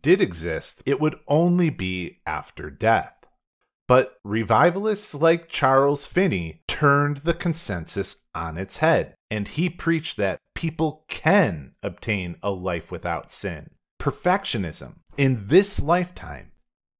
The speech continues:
Indeed, when Finney preached, he believed that the millennial would occur at the same time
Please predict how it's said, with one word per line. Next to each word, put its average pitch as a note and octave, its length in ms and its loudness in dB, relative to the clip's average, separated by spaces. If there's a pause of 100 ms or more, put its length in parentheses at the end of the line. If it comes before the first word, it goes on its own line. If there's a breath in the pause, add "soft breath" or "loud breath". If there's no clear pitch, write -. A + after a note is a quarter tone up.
(180)
Indeed, C#3+ 800 0
when A#2 420 0
Finney F3+ 340 2
preached, - 920 -6
he F3+ 200 -2
believed A2 720 -2
that G#2 180 -2
the A#2 100 2
millennial A2 920 0
would G#2 360 -2
occur G#2 680 -2 (100)
at - 160 -2
the G#2+ 100 -4
same D3 760 0
time C#3 580 -2